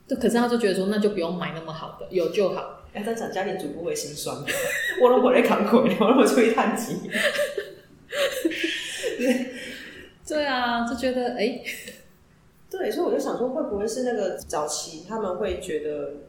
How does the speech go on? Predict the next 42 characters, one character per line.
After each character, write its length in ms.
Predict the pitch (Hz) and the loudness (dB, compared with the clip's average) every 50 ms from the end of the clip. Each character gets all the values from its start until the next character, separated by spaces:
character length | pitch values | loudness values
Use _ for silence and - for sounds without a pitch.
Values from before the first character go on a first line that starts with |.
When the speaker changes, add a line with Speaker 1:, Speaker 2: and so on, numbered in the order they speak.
| - _ _ _ _ - _ _ _ _ - - | -20 _ _ _ _ -20 _ _ _ _ -10 -8
Speaker 2:
要 160 | 247 262 254 | -6 -6 -4
透 160 | - 262 247 | -2 -2 -2
过 140 | 247 226 214 | 0 2 0
我 180 | 190 170 180 | 2 2 0
有 140 | 185 196 175 | 0 0 -2
在 180 | - - - - | -2 -2 -4 -4
做 240 | - 190 180 160 156 | -4 -4 -4 -4 -4
事， 280 | - - 190 170 147 | -4 -6 -6 -6 -8
有 60 | 139 | -8
生 280 | 139 - - 175 175 180 | -6 -6 -4 -4 -6 -6
产 220 | 175 165 - - 147 | -8 -10 -10 -10 -10
一 20 | |
些 160 | 151 - 156 | -8 -6 -6
什 240 | 156 151 - - 170 | -6 -4 -6 -6 -6
么， 280 | 165 - - - - - - - - - - - - - - - - - - - _ - - - - _ - - - - - - - | -8 -10 -12 -16 -18 -20 -20 -20 -20 -20 -20 -20 -20 -20 -20 -20 -20 -20 -20 -20 _ -20 -20 -20 -20 _ -20 -20 -20 -20 -20 -18 -14
才 500 | - - - 151 151 156 160 160 160 - - - | -14 -10 -6 -6 -4 -4 -6 -8 -10 -14 -12 -10
表 180 | 156 139 - | -8 -8 -8
示， 260 | - - - - 156 - - - - | -8 -10 -10 -12 -12 -16 -14 -8 -6
诶， 140 | 202 202 | -2 2
我 80 | 202 226 | 2 2
想 240 | - - - - 247 | 2 2 0 -4 -4
到 160 | 214 220 202 | -4 -4 -4
以 60 | 170 | -4
前 240 | 147 - - - - | -4 -6 -6 -8 -8
好 140 | - 139 131 | -10 -12 -10
像 240 | - 190 196 185 - - - - - - | -10 -8 -8 -10 -10 -14 -18 -20 -20 -18
看 240 | - - 240 202 - | -10 -8 -6 -6 -2
电 140 | 226 214 185 | -2 -2 -2
影， 160 | 131 131 - | -2 -4 -6
他 80 | 175 180 | -8 -8
们 140 | 170 - | -8 -8
不 60 | - - | -8 -10
是 60 | - | -8
说 160 | 180 175 175 | -8 -8 -8
日 180 | 180 180 165 - | -8 -10 -10 -10
本 160 | - - - - - | -10 -10 -10 -12 -14
还 80 | - - | -14 -12
是 180 | - - 170 | -12 -12 -12
哪 220 | 151 131 - 254 262 | -12 -12 -10 -6 -2
里， 80 | 202 | -2
Speaker 1:
嗯 40 | 202 202 | 0 0
哼。 300 | 202 190 190 185 185 - | 0 -2 -2 -4 -8 -12